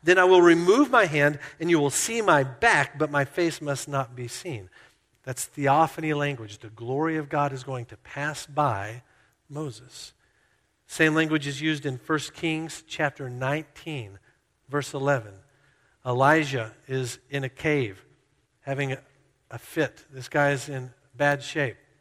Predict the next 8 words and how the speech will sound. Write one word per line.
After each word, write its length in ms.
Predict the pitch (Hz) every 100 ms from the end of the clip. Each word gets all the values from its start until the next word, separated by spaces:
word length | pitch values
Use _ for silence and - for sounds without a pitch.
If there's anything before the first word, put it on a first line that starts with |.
| _ _ _ _ _ _ _ _ _ _ _ - _ 113
God 320 | 131 131 117
comes 300 | - 151 135
to 100 | -
him, 300 | 120 117 107 - -
and 160 | 120 117
the 60 |
Lord 520 | 123 143 139 139 143 -
said 520 | - 143 113 98